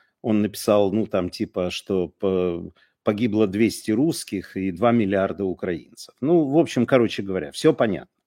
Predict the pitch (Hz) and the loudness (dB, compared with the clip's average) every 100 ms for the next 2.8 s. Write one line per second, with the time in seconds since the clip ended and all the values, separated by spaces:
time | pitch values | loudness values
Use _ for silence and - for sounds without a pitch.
0 | _ _ _ - _ _ _ 117 113 110 | _ _ _ -20 _ _ _ 2 2 2
1 | 123 - 135 101 - 117 117 147 120 - | -2 0 2 2 0 -4 0 0 0 -2
2 | 104 98 92 95 87 85 131 | -4 -4 -4 -4 -4 -6 -8